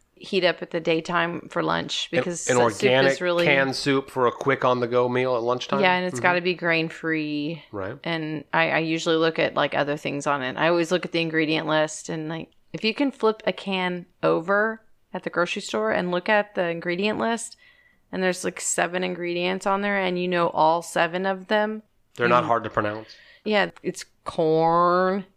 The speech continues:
Speaker 1: peas, you know, <laughs> like,
Speaker 2: Mm-hmm.
Speaker 1: onion. And that's the acceptable can of soup. <laughs>
Speaker 2: I have decided that Rotel tomatoes will be used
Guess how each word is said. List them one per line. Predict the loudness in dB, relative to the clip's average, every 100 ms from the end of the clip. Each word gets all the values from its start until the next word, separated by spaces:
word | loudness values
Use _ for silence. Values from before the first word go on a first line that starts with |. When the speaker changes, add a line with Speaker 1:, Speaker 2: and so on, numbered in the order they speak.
| -6
Speaker 1:
peas, | -2 0 0 0 0 0 0 -2 0
you | 2
know, | 4 2
<laughs> |
like, | 4 2 0
Speaker 2:
Mm-hmm. | -2 0 0 -2 _ _ 2
Speaker 1:
onion. | 4 4 4 4 4 4 2 0 -4 -12 -20 -20 -20 -14
And | -10 0
that's | 0 2
the | 0
acceptable | 0 0 -2 -2 -4 -4
can | -2 -4
of | -6
soup. | -8 -14 -14 -18
<laughs> | 0
Speaker 2:
I | 2 4
have | 4 2 0
decided | -4 0 2 2 2 -2 -4 -4
that | -2
Rotel | -2 2 2 2 -2 0 2 0 -2 -12 _
tomatoes | -4 2 2 2 -6 -16 -20 _ _ _ _ _ _ _
will | 0 2 4 0 -2 -2
be | -2
used | -2 -4 -6 -10 -14